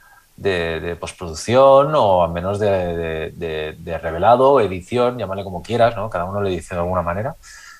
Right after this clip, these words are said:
Pero cada vez el mundo que vivimos nos obliga a la inmediatez. ¿Y la inmediatez qué es? Pues tener cámaras con sistemas,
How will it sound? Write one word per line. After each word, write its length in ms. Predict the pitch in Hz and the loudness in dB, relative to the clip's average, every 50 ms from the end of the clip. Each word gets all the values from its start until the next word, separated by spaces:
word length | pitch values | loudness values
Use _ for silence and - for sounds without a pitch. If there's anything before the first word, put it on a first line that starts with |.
| _ _ _ _ _ _ _ _ _ _ _ _ | _ _ _ _ _ _ _ _ _ _ _ _
Pero 440 | - 107 107 104 98 104 101 - - | 0 2 2 2 2 0 -4 -6 -2
cada 160 | - 107 110 | 2 2 4
vez 200 | 120 127 123 - - - - - - - | 4 2 0 -4 -10 -16 -18 -18 -12 -8
el 160 | 117 101 98 | -8 -6 -4
mundo 220 | 110 117 117 120 | -4 -4 -2 0
que 80 | 113 117 | 0 0
vivimos 420 | 120 127 127 131 127 - - - | 0 2 0 0 -2 -4 -8 -12
nos 300 | 87 113 110 101 92 - | -12 -10 -10 -8 -8 -6
obliga 560 | 101 95 104 117 127 135 139 147 151 - - - | -6 -4 0 0 2 4 4 4 4 2 0 -2
a 420 | 101 95 98 113 127 135 - - - | -2 0 2 4 4 4 2 2 0
la 100 | 113 107 | -2 -6
inmediatez. 580 | 104 104 98 92 90 87 - - 80 - - | -6 -6 -8 -8 -8 -8 -8 -10 -12 -12 -6
¿Y 40 | 110 | -4
la 80 | 110 113 | -2 0
inmediatez 340 | 113 110 107 107 123 113 - | 0 0 -2 -2 -4 -8 -8
qué 80 | - 82 80 | -10 -12 -12
es? 180 | 80 - - _ | -12 -14 -10 _
Pues 220 | 101 90 - - | -8 -8 -6 -4
tener 340 | 110 104 101 98 85 80 - - - - - - - _ _ _ | -2 0 2 0 0 -2 -6 -14 -20 -20 -20 -20 -20 _ _ _
cámaras 480 | - 120 131 135 127 139 147 156 - - | 2 4 4 4 4 4 2 0 -2 -4
con 200 | - 104 98 92 | -4 -4 -4 -4
sistemas, 880 | 98 92 87 - 113 113 110 101 95 87 85 - - - - - - | -6 -8 -6 -4 -4 0 2 2 2 0 -2 -6 -12 -14 -14 -18 -20